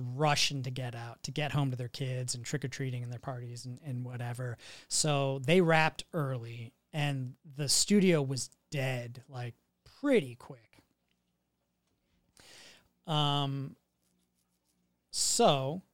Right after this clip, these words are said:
I'm walking down the hallway, and I've got my mug in my hand. And as I lift, I'm walking, and as I lift my leg, and I never forget my right leg, to step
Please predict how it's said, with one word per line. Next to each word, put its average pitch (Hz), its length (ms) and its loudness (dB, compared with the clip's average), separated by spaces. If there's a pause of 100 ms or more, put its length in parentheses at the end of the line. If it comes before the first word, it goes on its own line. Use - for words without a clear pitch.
(440)
I'm 143 220 -4
walking 202 420 2
down 269 240 4
the 302 60 0
hallway, 120 540 -6 (2000)
and 131 80 -10
I've 123 60 -10
got 151 180 4
my 196 100 4
mug 175 280 6
in 120 100 -4
my 120 120 -6
hand. 123 480 -8 (600)
And 147 280 -4
as 202 600 4 (140)
I 147 160 -2
lift, 151 580 2
I'm 151 160 0
walking, 170 560 2
and 160 80 -2
as 151 180 0
I 147 80 0
lift 151 640 0 (100)
my 170 140 2
leg, 139 560 2 (100)
and 202 80 -10
I 127 60 -12 (360)
never 135 220 -4
forget 151 280 -2
my 123 180 0
right 135 340 -2
leg, 143 400 -4 (500)
to 135 140 -4
step - 500 2